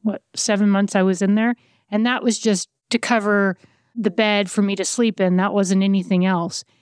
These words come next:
Both my parents were retired, and we've said it before, but my brothers were giving their paychecks to my husband so that we could stay every month in treatment and be able to cover that. And it's scary, and I know you wonder, "How am I gonna do it?"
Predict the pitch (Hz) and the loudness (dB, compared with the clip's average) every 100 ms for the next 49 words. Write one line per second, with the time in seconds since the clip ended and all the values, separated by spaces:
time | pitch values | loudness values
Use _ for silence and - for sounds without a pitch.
0 | _ _ 233 254 247 226 226 220 - 208 | _ _ 0 0 0 0 0 -2 -2 0
1 | 196 190 - 185 180 185 190 _ _ _ | 0 0 0 0 2 0 -2 _ _ _
2 | - 208 196 190 190 190 _ - 208 185 | -4 0 0 0 -2 -6 _ -2 0 0
3 | 240 226 214 - 214 208 214 208 226 220 | 0 0 -2 0 0 0 -2 0 0 0
4 | 214 220 196 208 202 202 202 190 _ 208 | 0 0 -2 0 0 2 0 -2 _ -2
5 | 226 196 233 214 220 202 - 214 190 196 | 0 0 -2 0 -2 -2 -6 -2 0 2
6 | 214 196 196 196 185 _ _ _ - - | 0 0 0 0 -2 _ _ _ -6 -2
7 | 214 208 214 226 220 202 - 233 220 202 | 0 0 0 0 -2 -6 -2 0 0 0
8 | 202 202 196 208 196 190 - _ _ _ | 0 2 2 2 0 -4 -10 _ _ _
9 | _ - 202 - 240 202 190 185 269 269 | _ -6 -4 0 0 2 0 -2 -6 -6
10 | 202 190 196 190 185 185 - 226 208 185 | -4 -4 -2 -2 -2 -4 -2 0 0 0
11 | 170 185 - - 208 196 196 180 _ - | -2 -4 -10 -4 0 2 0 -2 _ -4
12 | 220 - - 220 226 262 277 - 214 202 | -4 -4 -4 0 0 0 -2 -4 -2 0
13 | 208 214 214 208 202 180 220 214 208 202 | 2 2 2 0 0 0 0 0 0 0
14 | 208 185 190 208 233 | 0 0 0 0 -2